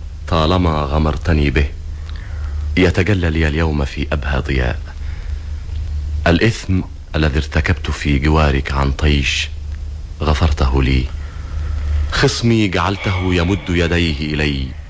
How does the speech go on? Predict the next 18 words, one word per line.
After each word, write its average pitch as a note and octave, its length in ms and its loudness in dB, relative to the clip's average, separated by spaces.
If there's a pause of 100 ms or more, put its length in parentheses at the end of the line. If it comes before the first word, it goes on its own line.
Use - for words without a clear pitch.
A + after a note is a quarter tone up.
(680)
وتريد E2 380 2
الآن E2 280 2
أن D2+ 240 0
تأذن D2+ 340 2
لي D2 340 2 (300)
بالبعد C#2 680 0
قليلا C2+ 480 0
عن C2 160 2
جوارك، C2+ 520 -2 (1200)
ويشاء C#2 420 4
مع C#2 200 4
ذلك C#2+ 360 2
قلبك C#2+ 500 0
الكريم D2+ 640 4 (680)
ألا D2 180 4
يحرمني C#2+ 640 2
من B1 160 0
رضاه. B1+ 400 0